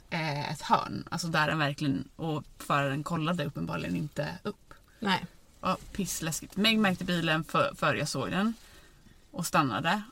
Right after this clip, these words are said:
Speaker 1: Och sen när jag såg att det kom en bil, alltså det här är precis, liksom, på uppfarten.
Speaker 2: Mm.
Speaker 1: Eh, och när jag såg, liksom, jag såg bilen i god tid och stannade en bit före kurvan.
Speaker 2: Mm.
Speaker 1: Och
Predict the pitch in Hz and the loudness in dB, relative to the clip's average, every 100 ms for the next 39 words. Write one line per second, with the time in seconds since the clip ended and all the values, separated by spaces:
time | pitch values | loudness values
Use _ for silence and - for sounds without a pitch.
0 | - 180 - 185 160 190 180 156 170 151 | -12 -8 0 2 2 0 0 0 2 2
1 | 147 135 - 175 175 156 - 170 - 160 | 2 0 0 0 0 0 -6 -8 -4 -4
2 | - - 170 160 156 - - 156 - - | -6 -8 -10 -8 -8 -8 -8 -8 -6 -10
3 | - - - 247 208 190 - 185 180 170 | -10 -14 -2 2 2 0 0 2 4 4
4 | 147 143 - 143 - - - - - - | 0 -2 -4 -6 -8 -10 -10 -18 -20 -20
5 | - - - - - - - - 170 185 | -20 -20 -20 -20 -20 -20 -10 -2 6 8
6 | 185 - 180 143 - - - 110 180 175 | 8 6 4 2 0 -12 -8 -4 -2 0
7 | 175 180 180 190 165 147 151 147 143 156 | 4 4 6 4 4 2 2 2 2 0
8 | 143 - 254 214 185 - 180 165 175 143 | -2 0 0 0 -2 6 6 8 4 2
9 | 147 151 151 - - 113 76 175 160 - | 0 -2 -2 -2 -2 0 0 0 0 -8
10 | - - 175 156 175 - 160 - - - | -20 -4 0 6 6 4 -4 -14 -20 -8
11 | 247 220 214 - _ - - | -4 -4 -4 -14 _ -8 -2